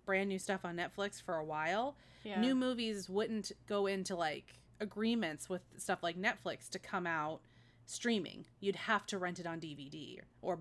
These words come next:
Speaker 2: That
Speaker 1: I
Speaker 2: makes
Speaker 1: guess,
Speaker 2: sense.
Speaker 1: Blu-ray. So that's why I u-, like, years ago, used to have both, but I canceled that a long time ago. <laughs>
Speaker 2: <laughs>
Speaker 1: But if you think about it, you don't see brand new movies that have just come out of the theater. Maybe they're on H B O, but they're not on Netflix yet.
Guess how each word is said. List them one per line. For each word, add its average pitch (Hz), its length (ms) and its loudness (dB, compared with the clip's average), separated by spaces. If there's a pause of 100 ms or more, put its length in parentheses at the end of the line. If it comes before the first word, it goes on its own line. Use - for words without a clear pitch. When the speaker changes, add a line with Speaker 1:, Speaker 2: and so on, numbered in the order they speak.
Speaker 2:
That 554 140 -4
Speaker 1:
I 523 60 2
Speaker 2:
makes 339 140 0
Speaker 1:
guess, - 40 -2
Speaker 2:
sense. 190 300 0
Speaker 1:
Blu-ray. - 180 -4 (440)
So 240 300 6
that's 233 260 6
why 254 200 8
I - 20 8
u-, 220 320 2
like, 165 240 -4
years 180 240 0
ago, 131 280 -6
used 196 260 0
to 185 40 -6
have 170 240 0
both, 139 340 2 (300)
but 185 300 6 (240)
I 185 120 2
canceled 185 380 -8
that 160 120 -4
a - 20 -4
long 147 200 -8
time 143 220 -8
ago. 143 240 -10 (180)
<laughs> - 80 -10 (540)
Speaker 2:
<laughs> - 380 0 (260)
Speaker 1:
But 277 220 10
if 330 100 6
you 349 80 10
think 427 180 6
about 339 180 8
it, 233 40 4
you 254 100 2
don't 330 220 4
see 339 200 2
brand 240 360 6
new 233 140 4
movies 226 340 2
that 185 120 0
have 165 100 -2
just 208 260 0
come 233 80 2
out 202 160 4
of - 0 -
the 180 60 0
theater. 196 360 2
Maybe 202 280 2
they're 190 120 4
on 180 120 4
H 185 280 -2
B 170 180 -2
O, 190 100 4
but 190 160 -4
they're 185 80 0
not 233 180 2
on 156 80 -2
Netflix - 420 -4
yet. - 180 -12